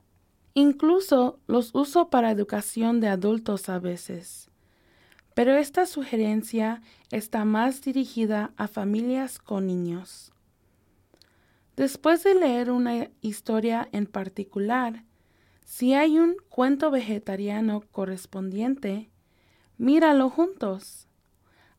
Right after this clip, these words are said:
Haz algunas de las mismas preguntas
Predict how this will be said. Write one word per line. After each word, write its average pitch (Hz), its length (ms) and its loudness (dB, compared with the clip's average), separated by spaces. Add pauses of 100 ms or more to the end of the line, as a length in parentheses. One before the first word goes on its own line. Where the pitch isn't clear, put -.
Haz 302 240 0
algunas 277 520 4
de 233 80 0
las 208 220 0
mismas 226 380 -2
preguntas 196 800 -6